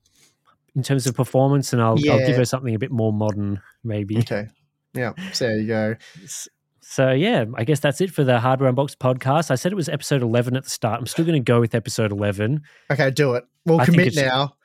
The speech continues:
Speaker 2: We'll
Speaker 1: I
Speaker 2: just
Speaker 1: think that's
Speaker 2: rename all
Speaker 1: accurate.
Speaker 2: the other ones. We,
Speaker 1: Yeah,
Speaker 2: we
Speaker 1: we'll
Speaker 2: might
Speaker 1: have
Speaker 2: have, we might, we'll have to start at negative one or something.
Speaker 1: Yeah, that should work. That should be just fine. So, yeah, Hardware Unboxed podcast, episode eleven. Thanks for listening or watching to the end.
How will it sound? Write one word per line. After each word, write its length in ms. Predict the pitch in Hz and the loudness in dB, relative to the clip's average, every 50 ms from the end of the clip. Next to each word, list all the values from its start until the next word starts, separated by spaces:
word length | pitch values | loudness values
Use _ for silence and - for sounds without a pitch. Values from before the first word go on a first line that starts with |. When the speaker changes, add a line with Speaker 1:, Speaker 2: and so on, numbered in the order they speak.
| _ _ - | _ _ 2
Speaker 2:
We'll 80 | 160 185 | 4 6
Speaker 1:
I 20 | 196 | 6
Speaker 2:
just 80 | 202 156 | 6 4
Speaker 1:
think 80 | 139 | 4
that's 100 | 127 127 170 160 | 4 4 4 4
Speaker 2:
rename 140 | - 156 151 | 4 2 2
all 40 | 151 | 2
Speaker 1:
accurate. 240 | 151 147 147 147 135 | 2 2 2 2 2
Speaker 2:
the 100 | 139 127 | 2 2
other 220 | 127 135 156 147 | 2 2 2 2
ones. 460 | 139 127 120 120 120 123 117 - - _ _ _ _ - | 2 0 0 -2 -4 -6 -8 -8 -12 _ _ _ _ -8
We, 180 | 147 147 160 165 - | -6 -4 -4 -2 2
Speaker 1:
Yeah, 160 | 131 127 175 | 4 4 6
Speaker 2:
we 60 | 165 160 | 6 6
Speaker 1:
we'll 100 | - - | 6 6
Speaker 2:
might 20 | - | 4
Speaker 1:
have 60 | 170 | 4
Speaker 2:
have, 80 | 165 160 | 2 2
we 100 | 170 165 | 2 2
might, 140 | 165 170 185 - _ - - _ | 2 2 0 -2 _ -18 -8 _
we'll 100 | - 175 | 2 2
have 120 | 190 190 196 | 2 2 2
to 60 | 180 | -2
start 220 | - - 185 165 | -2 -2 0 0
at 80 | 156 156 | 0 0
negative 440 | 147 151 151 139 151 151 143 120 127 | 0 2 2 2 2 2 0 0 2
one 180 | 131 123 131 | 0 2 2
or 140 | 139 139 139 | 2 0 0
something. 560 | - - 143 - - 135 120 117 117 120 120 - _ _ _ _ _ | 0 -2 -4 -4 -4 -4 -4 -2 -4 -6 -8 -10 _ _ _ _ _
Speaker 1:
Yeah, 360 | - 175 185 196 190 170 160 | -8 -4 0 2 2 2 2
that 120 | 160 185 170 | 2 0 0
should 140 | - 131 | 0 0
work. 300 | 107 104 101 107 117 117 | 0 0 2 0 0 0
That 140 | - 170 143 | -4 -6 -6
should 120 | - 123 107 | -6 -4 -2
be 80 | 107 | -2
just 240 | 101 104 107 - - | -2 -2 -2 -4 -4
fine. 460 | - 117 120 123 120 120 117 113 110 - - - - - - - - _ - | -2 0 2 2 2 2 0 0 -2 -6 -12 -20 -20 -20 -20 -20 -20 _ -6
So, 120 | - - | 0 2
yeah, 240 | 175 220 240 170 113 - - _ _ _ _ _ _ _ _ _ | 4 4 4 2 0 -2 -8 _ _ _ _ _ _ _ _ _
Hardware 280 | - - 180 185 185 | -2 0 2 2 4
Unboxed 240 | 175 175 170 - - - | 4 2 2 0 0 0
podcast, 560 | 160 156 151 156 160 156 151 143 - - 180 | 0 0 2 2 2 2 2 0 0 0 -2
episode 280 | 175 165 - 165 147 | -2 0 0 0 0
eleven. 320 | 131 127 131 123 135 135 131 | 2 2 2 2 2 0 0
Thanks 220 | - 156 160 - | 0 0 -2 0
for 180 | - 139 120 120 - | -2 -2 -2 -4 -4
listening 540 | - 127 139 131 - - 143 135 135 139 151 - | -2 0 0 0 0 2 2 2 2 2 0 0
or 300 | 131 110 107 110 113 110 | 0 2 2 2 0 -2
watching 380 | 117 131 147 - - 131 120 | -4 -4 -4 -4 -4 -4 -2
to 100 | - - | -2 -2
the 180 | 113 120 127 - - | -4 -4 -4 -2 0
end. 440 | 151 156 170 175 180 185 170 - | 2 4 4 4 4 2 0 -2